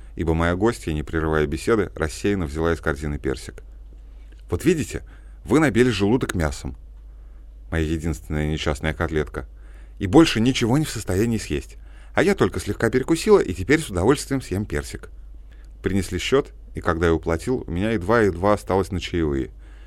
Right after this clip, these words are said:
Взгляд её на мгновение задержался на жалких трёх франках, оставленных мною для официанта, и она, конечно, сочла меня скрягой. Но когда я вышел из ресторана, впереди у меня были целые две недели, а в кармане ни одного сантима.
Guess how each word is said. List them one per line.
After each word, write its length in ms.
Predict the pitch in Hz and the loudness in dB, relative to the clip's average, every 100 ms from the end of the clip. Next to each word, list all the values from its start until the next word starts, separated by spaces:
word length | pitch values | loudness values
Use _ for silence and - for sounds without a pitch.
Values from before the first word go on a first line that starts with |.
| - - | -18 -12
Взгляд 340 | 90 120 160 | 0 2 4
её 100 | 120 | 2
на 100 | 101 | 2
мгновение 580 | 98 85 107 107 92 82 | 0 0 4 4 4 0
задержался 580 | 78 78 87 110 131 104 | -4 -4 0 0 -2 -4
на 120 | 90 | -2
жалких 460 | 90 90 - - - | 0 0 -2 -12 -4
трёх 300 | 95 85 - | 0 0 2
франках, 460 | 104 120 - - - | 0 0 -2 -8 -6
оставленных 540 | 87 95 87 78 - | -2 0 0 -2 -4
мною 200 | 82 80 | -4 0
для 140 | 78 | 0
официанта, 600 | 76 - - 78 73 67 - - - - | 0 -4 -6 -4 -4 -8 -10 -18 -10 0
и 60 | |
она, 160 | 107 151 | 0 2
конечно, 420 | 98 95 120 95 | 2 2 2 -2
сочла 400 | - 82 - 101 | -4 -2 2 2
меня 220 | 92 82 | 2 -2
скрягой. 520 | - 92 76 67 - - - - - | -2 2 2 0 -10 -18 -20 -18 -12
Но 100 | - | -6
когда 280 | 90 90 82 | 0 0 2
я 100 | 78 | 2
вышел 340 | 76 131 - 87 | 4 2 2 -2
из 80 | |
ресторана, 580 | 78 73 87 76 69 65 - - | -2 -2 -2 0 0 -4 -10 -16
впереди 320 | - 85 92 | -6 -4 0
у 60 | 123 | 0
меня 180 | 98 85 | 0 0
были 220 | 92 92 | 2 0
целые 400 | - 139 147 101 | 2 2 4 2
две 220 | 82 101 | 2 0
недели, 420 | 98 76 76 71 | 0 0 0 0
а 80 | 71 | -2
в 60 | - | -2
кармане 440 | 80 78 98 104 | -2 0 0 -2
ни 100 | 85 | 0
одного 380 | 80 76 80 80 | -2 0 0 0
сантима. 520 | - 73 - 64 | -4 -6 -6 -8